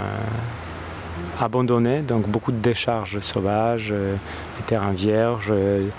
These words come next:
des bétons et, et des racines, on va dire, des anciens bâtiments qui étaient détruits, des anciennes entreprises aussi, parce que sur les sites, euh, sur les parties centrales, aujourd'hui on ne le voit pas, mais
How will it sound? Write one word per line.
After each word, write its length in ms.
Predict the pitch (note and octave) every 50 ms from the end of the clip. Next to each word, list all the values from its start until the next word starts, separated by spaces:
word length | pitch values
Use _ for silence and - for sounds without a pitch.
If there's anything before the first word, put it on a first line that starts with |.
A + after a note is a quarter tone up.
| - - - - - - - - - - -
des 300 | G#2+ G#2 G2+ G2 G2 G2
bétons 560 | F#2 G2 A2+ A2 - A#2+ A2+ A2+ A#2 A#2+ A#2
et, 200 | A2 G#2 G2+ A2 -
et 120 | - G#2+ G#2+
des 320 | G2+ G#2+ G#2+ G#2+ G#2 G#2
racines, 520 | G#2 F#2+ A#2 A2+ - - - B2+ A#2+ A#2 A2+
on 60 | G#2+
va 140 | G2+ G#2 G2+
dire, 240 | G2+ A#2 A2+ G#2
des 200 | G2+ G#2+ G2+ F#2
anciens 300 | G#2+ A2+ A2 - - B2
bâtiments 420 | A2+ A2 G#2 - - - A2+ A2 A2+
qui 140 | G#2+ - -
étaient 160 | - - G#2
détruits, 460 | G2 G2+ G2 - - - - D3 F3+ - - - -
des 120 | - G2 G#2+
anciennes 280 | G#2+ - - - A2+
entreprises 460 | A2 G2+ - - A2 - - D3+ D3 C3+
aussi, 260 | B2+ - - E3+ G3+ - -
parce 140 | - - -
que 100 | - B2
sur 180 | A2+ - - A#2
les 100 | A2+ G#2+
sites, 320 | - - - - - - -
euh, 60 | A2+ G#2+ G#2+ - - - - - - - - - - -
sur 100 | - -
les 60 | -
parties 260 | - B2 G#2+ - - A#2
centrales, 340 | - A#2+ G#2 - C3 B2+
aujourd'hui 320 | B2 A2 G2+ G#2+ G#2 A2+ A2+
on 60 | A2
ne 60 | G#2+
le 60 | G#2
voit 140 | F#2+ G#2+ G#2+
pas, 260 | G2+ - - B2 B2
mais 120 | B2 A#2